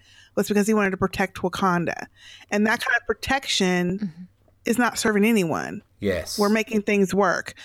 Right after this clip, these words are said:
Speaker 1: We were, excuse me, we created Eric in some respects. And so by
Speaker 2: Mm-hmm.
Speaker 1: us holding on to our resources and not sharing our knowledge with other people, what are we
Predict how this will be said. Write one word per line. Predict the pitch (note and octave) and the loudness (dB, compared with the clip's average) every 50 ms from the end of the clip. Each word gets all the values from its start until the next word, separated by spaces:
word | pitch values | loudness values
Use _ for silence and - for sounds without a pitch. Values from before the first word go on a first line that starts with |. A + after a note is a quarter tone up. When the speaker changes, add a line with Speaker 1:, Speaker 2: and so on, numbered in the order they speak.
| - - | -6 0
Speaker 1:
We | - A#3+ B3 - _ _ - | 2 2 2 0 _ _ -4
were, | - F#3+ A#3 A#3 G3+ F3+ | 2 2 4 4 4 2
excuse | - - - A3 G3 F#3+ | 2 2 2 2 2 2
me, | F3 D#3+ E3+ - - - - - - - - - | 2 -2 -2 -6 -10 -18 -20 -20 -20 -18 -12 -6
we | G3+ G3 A#3+ B3 A#3+ A#3+ A#3+ A#3 - - | 0 0 2 4 4 2 2 0 -4 -10
created | - - - A#3+ A#3+ B3 C4 B3 A#3 G#3+ G3 - | -6 0 2 4 4 4 4 4 4 2 2 2
Eric | - G3+ F#3 F3 F#3 F3+ - G#3 | 2 2 2 2 2 2 0 -2
in | F#3+ F#3 | -2 0
some | - G3 F3+ F3+ F3+ | 0 -2 0 0 -2
respects. | F3 F3 - - - D2+ - - - - - _ _ _ _ - | -2 -4 -4 -6 -6 -6 -6 -8 -12 -16 -16 _ _ _ _ -6
And | A3+ A3+ A3 | -6 -4 -4
so | - - A#3+ A3+ G#3+ G#3+ G#3 G#3 G#3 G3 _ _ _ _ _ _ _ _ _ _ - | -2 0 2 2 4 4 4 4 4 2 _ _ _ _ _ _ _ _ _ _ -4
by | G#3 A3 A3 A3 | 0 0 0 0
Speaker 2:
Mm-hmm. | F3 G#3+ A#3 | 0 0 0
Speaker 1:
us | B3+ C4 - - | 0 0 -4 -6
holding | - - A#3+ A#3 A#3+ A#3 A#3 A3+ G#3+ - | -2 2 2 4 4 4 2 2 0 0
on | - G#3 G#3 G#3+ G#3+ G#3 | 0 0 2 2 0 0
to | - - | -2 0
our | G3+ G3+ G3 F#3+ F#3+ | 2 2 2 2 2
resources | F#3 G#3 A#3+ B3+ B3+ - - G3+ F3+ F3 F3 - - F3 E3+ E3+ E3+ E3+ E3+ F3 - - - - - - - | 2 2 0 0 0 0 0 2 2 0 -2 -2 -2 0 0 0 0 -2 -4 -6 -10 -16 -20 -20 -20 -12 -4
and | - F#3+ G3 | 0 2 2
not | G#3 G3 - - | 2 2 0 0
sharing | - - B3+ A#3+ A#3+ A#3 A3+ | 0 2 4 4 4 4 4
our | G#3 G3 F#3+ | 4 4 4
knowledge | F#3 F#3+ G3+ G#3 A3 A3+ A3 G3 - | 4 4 4 6 4 4 2 2 0
with | G3 F3 G#3+ | -2 0 0
other | F#3+ F#3 F#3 | 0 0 0
people, | F3+ - C4+ C#4 C#4 - G3 F3+ | 0 0 -2 -2 0 0 0 2
what | G3+ G#3+ A3 | 2 2 2
are | A3 | 2
we | G#3+ G#3+ G#3 G3+ | 0 0 -2 -4